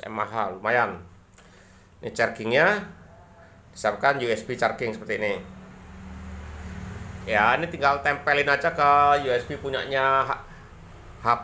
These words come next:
P ya, punyanya H P itu untuk ngecas di sini bisa. Seperti itu.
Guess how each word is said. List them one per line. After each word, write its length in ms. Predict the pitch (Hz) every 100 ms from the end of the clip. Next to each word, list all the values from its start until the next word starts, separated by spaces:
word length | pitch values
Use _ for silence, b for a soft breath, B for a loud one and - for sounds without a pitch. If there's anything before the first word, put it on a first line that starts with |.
| -
P 160 | 190
ya, 240 | 143 156 165
punyanya 240 | 120 127 120
H 160 | 123
P 80 | 151
itu 80 | 175 190
untuk 160 | 156
ngecas 160 | 143 139
di 120 | 135 123
sini 120 | 143
bisa. 400 | 220 214 101 85 - - - - -
Seperti 240 | - 98
itu. 160 | 92 90